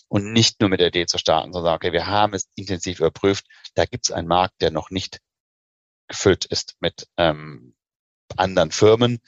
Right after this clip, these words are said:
Das ist ein neuer Bereich, den wir aufbauen können.“ Oder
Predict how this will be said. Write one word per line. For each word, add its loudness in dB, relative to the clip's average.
Das -2
ist -4
ein -2
neuer 4
Bereich, 2
den -12
wir -2
aufbauen -14
können.“ -20
Oder 6